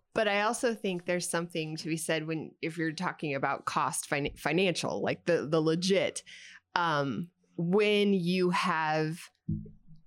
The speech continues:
given your mindset to this, the, these funds or whatever are for this, then your,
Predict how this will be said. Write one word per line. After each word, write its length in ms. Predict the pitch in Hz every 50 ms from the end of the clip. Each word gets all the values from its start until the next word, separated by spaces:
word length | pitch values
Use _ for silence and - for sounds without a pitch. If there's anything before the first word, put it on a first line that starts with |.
| - - 196 - - -
given 800 | - 214 226 233 208 196 190 180 175 175 175 175 175 180 185 175 - _ _ -
your 240 | - 180 180 180 170
mindset 800 | 170 170 165 165 170 175 185 175 - - 160 147 143 143 - - _ -
to 640 | - - - 180 165 160 151 151 147 143 147 156 - -
this, 560 | 185 156 151 151 156 196 190 185 185 - - - - - - _ _ _ _ _
the, 500 | - 165 175 170 208 220 226 220 196 - - -
these 260 | 196 208 208 202 -
funds 340 | - - 202 190 190 190 190
or 80 | 196 185
whatever 500 | 180 175 175 175 175 160 170 165 160 - -
are 180 | - 180 170 165
for 520 | - - - 180 165 160 156 156 156 156 - -
this, 720 | - 165 160 170 185 170 113 - - 175 - - - - - _ - - - - _ _
then 380 | 170 165 190 190 175 170 165 165
your, 600 | - - 165 170 165 170 165 165 165 160 160